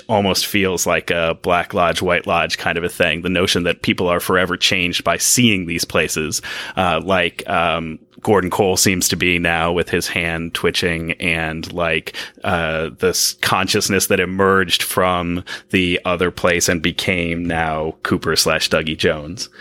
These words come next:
right? Um, and then, of course, Vegas, nobody has more neon than Las Vegas, which produces that kind of an electric hum that is underlying all of the sounds in this series and is tied directly into the supernatural.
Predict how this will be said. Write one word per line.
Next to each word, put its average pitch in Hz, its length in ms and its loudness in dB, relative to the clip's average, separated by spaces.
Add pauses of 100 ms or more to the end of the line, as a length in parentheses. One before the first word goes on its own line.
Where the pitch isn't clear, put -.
(360)
right? 85 320 -4 (220)
Um, 80 440 -6 (140)
and 107 160 2
then, 98 200 4
of 95 100 -4
course, 95 380 2
Vegas, 92 460 2 (160)
nobody 107 360 2
has 95 220 -2
more 101 160 0
neon 90 540 2
than 95 140 2
Las 90 220 2
Vegas, 92 460 0
which 85 340 -6
produces 90 420 -2
that 87 160 0
kind 85 240 -2
of 87 80 -4
an 85 80 -4
electric 90 440 -2
hum 87 380 0
that 87 120 -4
is 82 100 -6
underlying 80 560 -8
all 80 200 -6
of 78 140 -12
the 80 260 -6 (200)
sounds 85 540 -4
in 82 100 -4
this 82 140 -4
series 85 340 -2
and 82 100 -6
is 80 120 -6
tied 80 260 -2
directly 85 400 -6
into 78 160 -10
the 78 140 -10
supernatural. 82 800 -8